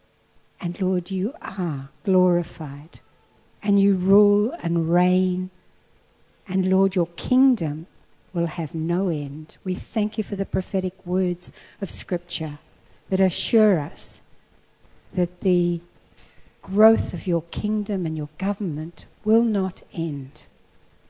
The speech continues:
and that we can be part of that, Lord. We're so grateful for who you've made us. Father, help us to honor your creation in us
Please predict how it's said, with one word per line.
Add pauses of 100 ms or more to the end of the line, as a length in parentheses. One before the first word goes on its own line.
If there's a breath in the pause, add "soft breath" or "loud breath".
(220)
and
that
we
can
be
part
of
that, (120)
Lord. (640)
We're
so
grateful
for
who
you've
made
us. (960 soft breath)
Father,
help
us (1400)
to (100)
honor (680)
your
creation (360)
in
us